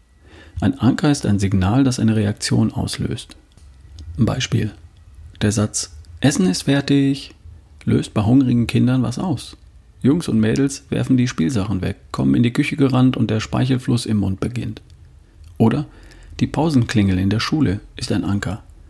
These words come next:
der bei Kindern schlagartig das Gesicht aufhellt und sie aufspringen lässt." So ein Anker kann auch eine Entspannung auslösen. Und dafür eignet sich sehr gut eine immer gleiche, ruhige Musik, so wie die, die ich dir gestern geschenkt habe.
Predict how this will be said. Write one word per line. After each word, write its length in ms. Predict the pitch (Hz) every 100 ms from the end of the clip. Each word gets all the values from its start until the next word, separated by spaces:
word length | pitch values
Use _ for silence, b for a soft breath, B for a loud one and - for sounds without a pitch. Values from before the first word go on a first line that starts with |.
| b b
der 80 | 104
bei 100 | 104
Kindern 340 | - 135 151 131
schlagartig 560 | - 113 131 127 131
das 200 | 123 120
Gesicht 340 | 117 147 214 -
aufhellt 420 | 98 - 113 120
und 120 | 135
sie 160 | 139 -
aufspringen 460 | 160 - - 76
lässt." 340 | - 110 - - - - - - - - B B B B
So 140 | - 160
ein 200 | 160 -
Anker 300 | 123 - 156
kann 220 | - -
auch 180 | 123 -
eine 220 | 117 117
Entspannung 500 | 117 - 98 101 87
auslösen. 600 | 85 - 90 87 98 110 - - - - - -
Und 160 | 101
dafür 340 | - - 147 -
eignet 340 | 123 123 113
sich 200 | 110 101
sehr 180 | - 147
gut 300 | 131 143 -
eine 140 | 101
immer 320 | 101 135 156 131
gleiche, 400 | 107 110 127 131
ruhige 460 | 123 98 101 123
Musik, 520 | 117 120 101 104 - - - - - -
so 180 | - 143
wie 80 | 123
die, 260 | 107 131
die 120 | 135
ich 100 | 120
dir 120 | 110 104
gestern 340 | 98 - 120
geschenkt 360 | 135 101 95 -
habe. 280 | 87 113